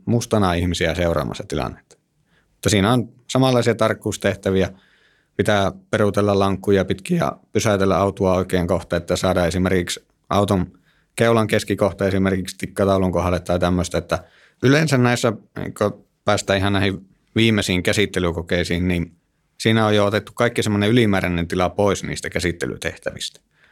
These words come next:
Elikkä esimerkiksi peruutustehtävissä saattaa olla, että on kolme keilaa auton takana, joista keskimmäinen pitää saada kaadettua. Ja nämä keilat on hyvin lähellä toisiaan. Ja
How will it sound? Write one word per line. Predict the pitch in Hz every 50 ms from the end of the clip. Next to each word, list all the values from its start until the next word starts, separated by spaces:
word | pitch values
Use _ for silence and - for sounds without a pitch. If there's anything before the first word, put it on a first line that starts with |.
| _ _ _ _ _ _ _ -
Elikkä | 101 95 98 - 101 95 87 - - _ _ _ _ _ _ _ _ _ _ _ _ _ _ _ _ _ _ _ _ _ -
esimerkiksi | 120 120 127 127 123 120 113 113 110 - - - _ _ _ _ _ _ _ _ _ _ _ _ _ _ -
peruutustehtävissä | 139 139 147 143 123 117 - - 113 104 98 - 101 98 95 - 101
saattaa | - 110 101 - - - 101 101
olla, | 104 101 95
että | 98 - - 92 92
on | 92 92 90 87 - - -
kolme | - 127 127 127 123 107
keilaa | 95 - 113 107 107 101 92 92 87 82 82 80 - _ _ _ _ _ - -
auton | 101 101 98 95 85
takana, | 98 90 - 98 110 127 131 127 - _ _ _ _ _ _ _ -
joista | 95 98 92 - 101
keskimmäinen | 95 131 135 127 - - 107 101 95 90 87 87
pitää | 90 87 92 87 87
saada | 92 90 90 90
kaadettua. | - - 101 95 95 90 - - - _ - - - - _ _ _ -
Ja | 98 92
nämä | 95 98 95 95
keilat | 110 110 110 110 101 92 - 98
on | 95 98
hyvin | 120 123 117 98
lähellä | 95 90 90 85 82 80
toisiaan. | 82 85 85 78 78 - - - - 113 - _ _ _ _ _ _ _ _ _ _ _ _ -
Ja | 92 90 80 -